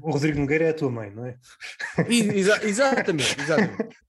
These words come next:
Speaker 2: O, o Ruben vai limpinho para a R T P, diria o Rodrigo Nogueira. Estás lá ao pé do senhor Jorge Gabriel, veste uma camisa, não sejas porco.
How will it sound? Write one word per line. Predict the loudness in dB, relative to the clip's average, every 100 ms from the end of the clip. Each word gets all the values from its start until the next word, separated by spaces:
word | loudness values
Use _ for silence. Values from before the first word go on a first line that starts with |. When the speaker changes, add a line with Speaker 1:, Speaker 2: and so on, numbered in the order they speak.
| -2
Speaker 2:
O, | 4
o | 4 4 4 2
Ruben | 2 2 2
vai | 2 2
limpinho | 2 0 -4 -2
para | 0 0
a |
R | 0
T | -2
P, | 0 2
diria | 2 2 0
o | 0 -2
Rodrigo | -2 0 -2
Nogueira. | 0 0 0 -2 -8 -8 -8 -6 -10 -10 -8 -8 -6 -10 -4
Estás | -4 -4
lá | -2 -4
ao |
pé | -2 -6
do |
senhor | -6 -6 -6
Jorge | -2 -4 -2 -2
Gabriel, | -2 -4 -4 -4
veste | -8 -8
uma | -8 -8
camisa, | -8 -6 -6 -6
não | -10
sejas | -10 -10 -12
porco. | -14 -14